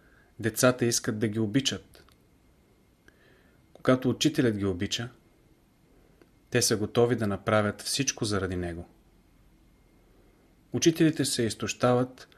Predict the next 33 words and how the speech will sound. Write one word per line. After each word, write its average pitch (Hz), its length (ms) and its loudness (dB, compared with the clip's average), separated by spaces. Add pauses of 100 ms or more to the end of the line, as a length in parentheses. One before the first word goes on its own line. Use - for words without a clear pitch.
(240)
по 117 120 2
единствената 120 640 2
причина, 101 520 -4 (1800)
че 117 160 -2
считат - 680 -2 (280)
едни 117 340 2
ученици 120 540 0
за 104 160 0
глупави, 104 580 -2 (420)
а 110 60 -2
други 120 300 -2
за 110 140 2
умни, 107 440 2 (360)
а 117 80 -2
пък - 260 -8
те 147 200 0
трябва 135 320 4
да 110 140 -2
считат - 540 -2 (120)
всички - 540 0
свои 127 380 2
ученици 117 600 0
за 104 140 0
надарени, 98 600 0 (680)
да 107 120 2
гледат 127 420 6
благосклонно 117 720 2
към 143 220 2
тях 147 340 0
и 135 100 -4
да 110 100 0
ги 107 120 -2
обичат. - 640 -4